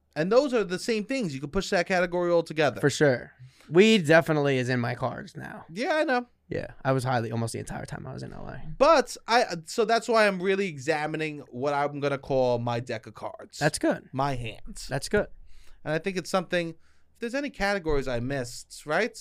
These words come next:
Speaker 2: Yeah.
Speaker 1: Let me know, 'cause I wanna feel full. As, as you're wholesome, you, you see yourself more, and you wanna fix those things that don't make you feel good.
Speaker 2: Yeah, that's true. I
Speaker 1: It
Speaker 2: think having different outlets is great, but also, like, just who you are, how you treat other people will make you feel good.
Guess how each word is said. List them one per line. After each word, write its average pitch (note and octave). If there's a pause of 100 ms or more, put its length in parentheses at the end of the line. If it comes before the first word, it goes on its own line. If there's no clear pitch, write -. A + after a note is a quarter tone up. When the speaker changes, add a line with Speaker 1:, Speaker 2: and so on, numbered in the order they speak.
(140)
Speaker 2:
Yeah. C#3 (400)
Speaker 1:
Let A3
me B3
know, A3 (260)
'cause -
I G3
wanna G#3
feel G3+
full. E3+ (400)
As, D#3+
as G3
you're A3+
wholesome, F3
you, D#3+
you D#3+
see -
yourself E3
more, B2 (240)
and C3+
you C#3+
wanna C#3+
fix -
those A#2+
things A#2+
that G#2+
don't A2
make G#2+
you G#2+
feel G2+
good. - (260)
Speaker 2:
Yeah, F3+
that's C#3
true. A#2+ (240)
I D3+
Speaker 1:
It F3
Speaker 2:
think F#3
having D#3
different C3+
outlets B2
is B2
great, B2
but C#3+
also, D#3
like, D3+
just D3
who C#3
you C3+
are, C3
how B2
you B2
treat B2
other A#2
people A#2+
will A#2
make A2+
you A2
feel G#2+
good. G2+